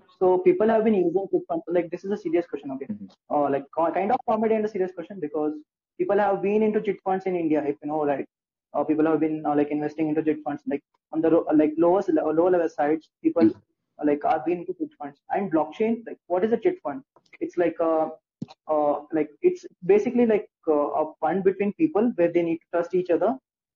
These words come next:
Speaker 1: so basically, they'll invest in money and they, all that stuff happen. But, uh, let's say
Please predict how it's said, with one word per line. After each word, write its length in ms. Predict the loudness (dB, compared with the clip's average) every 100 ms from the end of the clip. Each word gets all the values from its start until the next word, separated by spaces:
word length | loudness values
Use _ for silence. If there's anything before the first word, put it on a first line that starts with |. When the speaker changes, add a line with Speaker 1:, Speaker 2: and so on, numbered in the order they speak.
| _ -2
Speaker 1:
so 120 | 2
basically, 420 | 4 2 4 6
they'll 220 | 6 6
invest 300 | 4 2 0
in 100 | 0 2
money 300 | 2 0 0
and 260 | -2 -6 -14 _ _ -4
they, 220 | 2 2 0 -2
all 140 | 0
that 140 | 0 -2
stuff 180 | -4 -2
happen. 280 | -2 -4 -14 _ _ _ -6
But, 120 | -6 -6 -4
uh, 100 | 0
let's 240 | 2 2
say 200 | 2 2